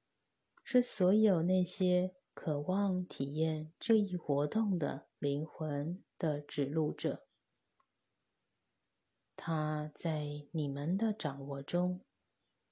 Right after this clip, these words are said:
你们拥有所有的祝福。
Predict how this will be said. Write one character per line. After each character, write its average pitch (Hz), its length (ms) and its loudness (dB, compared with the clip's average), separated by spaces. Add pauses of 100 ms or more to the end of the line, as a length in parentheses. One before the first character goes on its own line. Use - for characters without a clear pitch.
你 156 160 0
们 143 480 -2 (240)
拥 147 280 0
有 151 420 -2 (180)
所 143 340 -4
有 151 240 0
的 143 200 -6
祝 160 240 -4
福。 143 600 -2